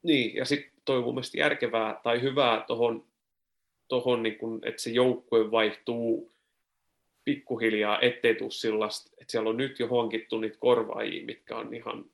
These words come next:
valmiita kentällä menemään, ettei sieltä tuu sitä, että yhtäkkiä sieltä lähtee samalta pelipaikalta, on se sit hyökkääjistä tai keskikentältä lähtee kaksi tai kolme, eikä meillä ole siellä sit vaihtoehtoja ollenkaan.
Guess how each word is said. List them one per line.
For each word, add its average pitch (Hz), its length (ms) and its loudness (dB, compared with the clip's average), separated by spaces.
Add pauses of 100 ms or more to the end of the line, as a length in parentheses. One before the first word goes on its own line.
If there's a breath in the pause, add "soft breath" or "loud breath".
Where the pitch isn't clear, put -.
(360)
valmiita 113 680 -2
kentällä 110 420 -2
menemään, 113 500 -6
ettei 127 360 0
sieltä 110 240 -4
tuu - 120 -12
sitä, 113 340 -6
että - 160 -6
yhtäkkiä - 520 -8
sieltä - 240 -8
lähtee 104 520 -6 (1500 soft breath)
samalta 127 440 0
pelipaikalta, 107 800 0
on 110 80 -2
se 113 100 -4
sit - 120 -10
hyökkääjistä 110 840 -2
tai 104 140 -6
keskikentältä - 720 -8
lähtee - 240 -8
kaksi - 300 -8
tai 113 200 -10
kolme, 110 360 -4 (180)
eikä 117 240 -2
meillä 113 240 -8
ole - 80 -10
siellä - 280 -4
sit - 220 -16
vaihtoehtoja - 680 -6
ollenkaan. - 520 -12